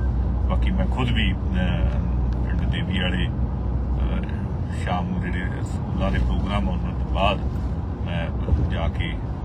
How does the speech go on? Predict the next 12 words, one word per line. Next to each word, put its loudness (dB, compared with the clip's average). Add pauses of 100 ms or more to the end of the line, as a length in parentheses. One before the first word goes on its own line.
ਆਊਂਗਾ। -2 (960)
ਅਸੀਂ -4
ਆਪਣੇ -4
ਲੋਕਾਂ -2
ਦੇ -2
ਨਾਲ 0
ਹਮੇਸ਼ਾ -2
ਖੜੇ 0
ਹਾਂ, 0 (840)
ਉਹ -2
ਖੜੇ -2
ਰਹਾਂਗੇ। -6